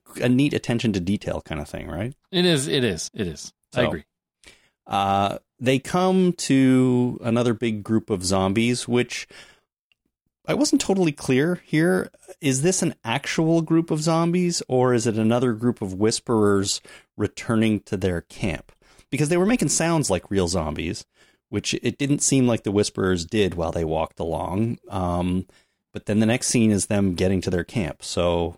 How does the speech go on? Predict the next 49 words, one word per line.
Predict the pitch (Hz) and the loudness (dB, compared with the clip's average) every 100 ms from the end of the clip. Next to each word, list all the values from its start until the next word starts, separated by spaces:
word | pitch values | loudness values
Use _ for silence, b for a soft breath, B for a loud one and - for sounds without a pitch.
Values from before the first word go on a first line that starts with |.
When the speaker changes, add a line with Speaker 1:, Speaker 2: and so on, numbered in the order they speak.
| _ | _
Speaker 1:
I | - | -4
wasn't | 147 165 | -2 -2
quite | 151 | -4
sure | 147 135 | -2 0
what | 113 104 | 2 0
the | - | 0
deal | 92 95 90 | 2 2 2
is | 87 | 0
with | 85 | -4
that | - 87 | -6 -6
big | 90 | -8
group | 90 92 - | -6 -6 -6
that | _ | _
they | - | -12
saw. | 78 - 80 - _ _ _ _ _ | -8 -8 -8 -12 _ _ _ _ _
Speaker 2:
They're | 180 185 | 0 2
the | 170 | 2
protection | 143 156 156 - 143 | 0 -2 -2 0 0
zombies. | 107 101 85 71 - | 0 0 -2 -6 -4
They're | 170 | 0
a | 135 | 2
herd | 131 120 | 2 2
of | 104 | 0
zombies | 107 104 107 95 | 0 2 0 0
that | 104 | -4
they | 107 101 | -2 -2
have. | 98 95 95 - - | 0 0 0 -6 -10
Uh, | 90 92 92 | -4 -2 -2
it's | 90 - | -2 -4
like | 110 | -4
a | 107 | -2
herd | 117 | -2
of | 113 | -2
cattle. | 127 113 76 - _ | -2 -2 -4 -12 _
They're | - 87 90 87 90 95 | -8 -4 -2 -2 -4 -4
out | 101 110 - _ _ _ _ - | -2 -2 -6 _ _ _ _ -10
in | 104 | -6
the | 95 | -4
pasture, | - 95 90 - 123 135 - - | -2 -2 -2 -2 -2 -4 -10 -10
uh, | 110 110 110 110 113 113 117 117 117 117 120 _ _ | -4 -2 0 0 0 0 0 -2 -2 -4 -8 _ _
wandering | 127 127 151 147 | -2 0 0 0
around. | 151 170 131 85 _ _ | 2 2 0 -4 _ _
Speaker 1:
So | - | -2
we've | 117 101 | 0 2
got | 127 | 2
Speaker 2:
They | 113 | 4
Speaker 1:
other | 131 135 | 4 2
Whisperers, | 123 - 117 101 95 | 2 0 2 2 2
like, | - 90 | -2 -4